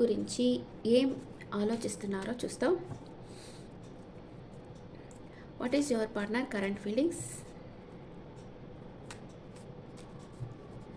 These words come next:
Please angels, give me accurate reading for my viewers. What is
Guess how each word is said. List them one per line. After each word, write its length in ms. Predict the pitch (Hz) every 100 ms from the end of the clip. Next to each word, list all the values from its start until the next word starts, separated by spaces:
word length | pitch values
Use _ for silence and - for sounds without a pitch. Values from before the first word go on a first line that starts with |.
| - - - -
Please 240 | 254 254 240
angels, 420 | 208 208 247 -
give 120 | 208
me 80 | 214
accurate 340 | 202 208 214 214
reading 220 | 220 240
for 200 | 233 202
my 220 | 190 185
viewers. 280 | 190 285 349 - - - - - - - - - - - - - - - - - - - - - - - - - - - - - - - - - - - - - - - - - - - - - - - - - -
What 100 | 226
is 120 | 254